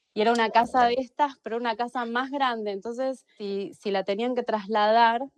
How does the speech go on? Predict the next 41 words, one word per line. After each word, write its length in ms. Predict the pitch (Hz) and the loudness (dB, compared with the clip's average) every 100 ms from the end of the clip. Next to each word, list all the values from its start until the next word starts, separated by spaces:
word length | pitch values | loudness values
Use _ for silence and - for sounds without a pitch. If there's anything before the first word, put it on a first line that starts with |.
| 208 | -12
mira, 300 | 190 185 185 | -4 0 0
esto 280 | 180 190 - | -2 -10 -12
que 160 | 208 202 | -6 -4
te 80 | 190 | 0
iban 160 | 202 | 0
a 20 | 196 | 0
contar 300 | 196 190 208 | -4 -2 -4
no 100 | 214 | -4
vas 160 | 202 | -6
a 80 | 196 | -6
creer. 220 | 185 185 508 719 370 370 _ _ _ _ _ | -4 -4 -2 -4 -4 -10 _ _ _ _ _
La 160 | 190 202 | -2 0
tenían 240 | 226 254 | 2 2
que 160 | 233 196 | 0 2
cortar 500 | 208 208 - 247 240 | 2 2 4 4 4
por 140 | 220 | 0
la 160 | 202 196 | 2 2
mitad, 440 | 208 202 240 240 262 311 | 0 2 4 4 0 -4
como 200 | 370 180 | -8 -6
con 120 | 190 | -4
una 120 | 220 | -2
motosierra, 880 | 233 220 - 214 - 254 240 226 254 | 0 0 -2 -6 -2 2 2 4 2
y 80 | 247 | 0
se 100 | 202 | -6
trasladaba 600 | 190 208 202 208 202 185 | -6 -4 0 4 4 2
primero 560 | 196 208 233 254 262 - | -4 -4 0 0 0 -2
una 240 | 247 247 | -4 -2
mitad 480 | 240 233 - 262 269 302 320 _ - | -4 -4 0 0 0 -4 -6 _ -10
y 160 | 208 | -6
después 440 | 202 180 - 233 247 | -6 -6 -2 0 0
otra 240 | 240 226 | 0 0
mitad, 380 | 233 226 247 262 | 0 2 2 2
porque, 240 | 247 196 | -2 -4
claro, 300 | 196 220 208 | 0 0 2
tan 220 | 180 220 | -2 -2
ancha 360 | 226 233 240 262 | -2 -2 -2 -2
no 160 | 233 202 | -2 4
pasa 320 | 226 220 202 | 4 4 -2
por 160 | 190 | -4
la 140 | 180 180 | -4 -2
calle, 500 | 185 185 170 180 | -2 -2 -4 -10